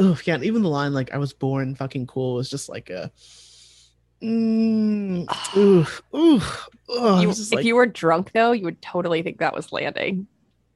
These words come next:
Speaker 1: Yeah, you're
Speaker 2: You know?
Speaker 1: right, yeah.
Speaker 2: That sounds so cool in your head when you're drunk. <laughs> Like
Speaker 1: <laughs> Yeah.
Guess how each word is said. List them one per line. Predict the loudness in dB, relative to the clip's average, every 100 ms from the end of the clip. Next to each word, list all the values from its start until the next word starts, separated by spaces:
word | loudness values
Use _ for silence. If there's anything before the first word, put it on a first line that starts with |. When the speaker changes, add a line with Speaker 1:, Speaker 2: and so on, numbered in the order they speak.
| -12 -2 0 0 -8
Speaker 1:
Yeah, | -6 -4 -2 -2 -4 2
you're | 4 6 4 2 0 0
Speaker 2:
You | 2
know? | 4 4 4
Speaker 1:
right, | 2 0 -2
yeah. | 2 4 2 0
Speaker 2:
That | 0 -2
sounds | -2 -2 -2
so | -2 -6
cool | -4 -2 -2
in | 0
your | 0
head | -2
when | -4
you're | -8 -8
drunk. | -4 -4 -4 -10 _ -2
<laughs> | -2 0 0
Like | 2 2 2 0
Speaker 1:
<laughs> | 4 4 4 2 0 0 -2 -2 -2
Yeah. | -2